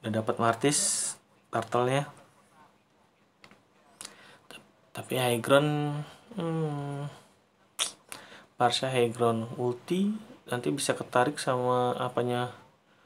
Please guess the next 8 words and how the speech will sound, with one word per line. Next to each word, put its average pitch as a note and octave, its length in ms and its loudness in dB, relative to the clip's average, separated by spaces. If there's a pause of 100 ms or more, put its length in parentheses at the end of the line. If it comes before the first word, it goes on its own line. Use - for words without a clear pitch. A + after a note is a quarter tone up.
(720)
Faramis, A#2+ 640 -2 (1400)
tercancel. A#2+ 640 2 (1040)
Ulti A#2+ 240 -2
Maltida B2+ 640 4
ke A2+ 160 0
cancel. A2+ 560 2 (1900)
Bisa - 240 -8
ngancelin. B2+ 560 -6